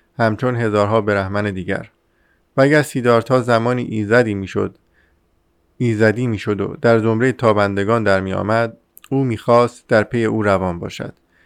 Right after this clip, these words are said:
رفیق و مرید و خدمتگزار و جلودارش باشد و سایه‌وار همراهش. بدین سان سیدارتها را همه دوست داشتند.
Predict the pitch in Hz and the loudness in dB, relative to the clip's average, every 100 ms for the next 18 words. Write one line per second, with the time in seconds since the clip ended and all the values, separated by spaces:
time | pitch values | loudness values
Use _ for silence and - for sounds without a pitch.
0 | _ _ 131 131 - 143 131 120 110 117 | _ _ 0 0 2 0 0 0 0 0
1 | 110 104 110 95 98 95 104 101 113 107 | -2 -4 -4 -2 -4 -2 -4 0 0 0
2 | 98 95 95 110 107 - 104 95 104 98 | -2 -4 0 0 0 -2 -6 -4 -4 -4
3 | 95 - 120 113 107 123 117 98 90 95 | -10 -4 0 0 2 0 0 -4 -4 -8
4 | 98 - _ _ _ _ _ _ _ _ | -10 -16 _ _ _ _ _ _ _ _
5 | _ _ _ _ _ _ _ _ _ - | _ _ _ _ _ _ _ _ _ -2
6 | 131 143 156 - 151 139 131 117 110 - | 2 2 0 0 0 0 0 4 4 2
7 | 127 127 120 113 113 113 107 101 - 101 | 2 2 2 0 0 -2 -4 -8 -4 -2
8 | 95 - - 139 | -2 -8 -12 -16